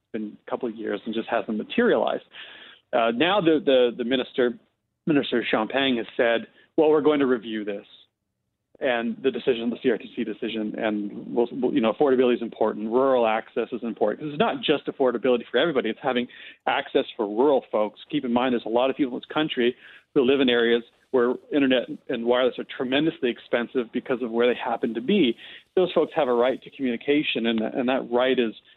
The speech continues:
is constrained by high prices. And so there, there's also that concern. Well, we'll see if they actually deliver this time. But again, I, there's no reason to trust that they will because their track record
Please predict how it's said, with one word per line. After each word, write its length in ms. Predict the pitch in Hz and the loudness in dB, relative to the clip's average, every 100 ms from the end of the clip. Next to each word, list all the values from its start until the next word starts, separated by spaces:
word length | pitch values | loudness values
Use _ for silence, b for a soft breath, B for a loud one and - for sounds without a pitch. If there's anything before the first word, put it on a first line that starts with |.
| _ - | _ -10
is 100 | 117 - | -8 -8
constrained 640 | 113 - - 131 135 127 | -8 -6 -2 2 2 2
by 100 | 117 | -2
high 220 | 123 113 | -2 -4
prices. 500 | - 127 135 - 147 _ b b _ - | -2 -2 -2 -6 -16 _ b b _ -4
And 140 | 120 | -2
so 140 | - 127 | 0 2
there, 120 | 123 | 2
there's 200 | 123 120 | 2 0
also 220 | 139 139 | 0 0
that 180 | 127 135 | -2 -2
concern. 380 | 139 110 113 117 | -6 -2 0 2
Well, 340 | 127 117 - _ _ | 2 0 -2 _ _
we'll 200 | 170 170 - | 0 0 0
see 80 | 196 | 0
if 80 | 170 | 2
they 100 | 139 | 2
actually 260 | 131 - 120 | 0 -4 -6
deliver 400 | 113 135 151 123 | -2 0 2 0
this 140 | 117 - | 0 -4
time. 280 | 127 117 117 | -4 -2 0
But 200 | 123 147 | 0 -2
again, 340 | 127 143 123 | 0 0 0
I, 280 | - 151 160 | 0 0 0
there's 220 | 160 156 160 | 2 0 2
no 160 | 190 | 2
reason 440 | 135 139 170 156 127 | 4 2 2 2 0
to 80 | |
trust 320 | 117 - 139 - | -2 -2 -2 -2
that 120 | 139 | -6
they 100 | 131 | -2
will 240 | 127 208 170 | 2 2 2
because 260 | 151 156 | -2 -4
their 120 | 139 139 | -2 -2
track 340 | - 175 - | 0 -2 -2
record 500 | 143 131 - 135 | 0 0 2 0